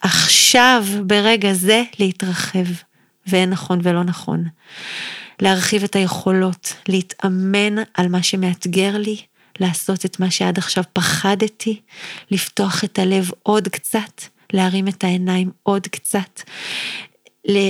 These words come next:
להרחיב את ההכרה עוד קצת, ללמוד משהו חדש.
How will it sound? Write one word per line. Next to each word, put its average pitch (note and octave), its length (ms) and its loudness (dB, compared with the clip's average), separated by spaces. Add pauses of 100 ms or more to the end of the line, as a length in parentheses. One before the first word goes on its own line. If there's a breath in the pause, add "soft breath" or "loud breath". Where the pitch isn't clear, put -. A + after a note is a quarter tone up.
להרחיב F#3 640 0
את A3 160 -4
ההכרה F#3 720 0
עוד G3+ 220 0
קצת, - 500 -4
ללמוד F#3 680 2
משהו A3 380 -2
חדש. G#3 640 -4